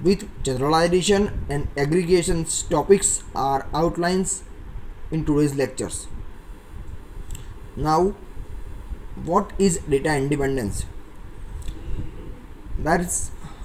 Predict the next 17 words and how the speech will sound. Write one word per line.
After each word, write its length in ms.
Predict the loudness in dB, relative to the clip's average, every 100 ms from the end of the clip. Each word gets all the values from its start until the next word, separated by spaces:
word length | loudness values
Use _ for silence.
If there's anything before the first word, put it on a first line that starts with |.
| -2
a 100 | 4
lot 400 | 6 8 6 6 2
of 300 | 0 2 2
data 480 | 2 4 2 0 -4 -4 -2
in 160 | 0
whole 380 | 0 2 4 6
database 760 | 4 2 2 4 4 4 0 -4
management 720 | -2 2 2 2 0 0 -2
system 480 | -2 0 0 0 -6 -10 -10 -6 -2
other 320 | 2 2 4
than 320 | 4 2 0 -6 -12 -12 -12 -6
users' 400 | 0 2 4 4
data. 480 | 2 2 2 2 0 -4 -8 -8 -10 -12 -12 -12 -2
D 100 | 0
B 200 | 6 6
M 120 | 8
S 240 | 4 2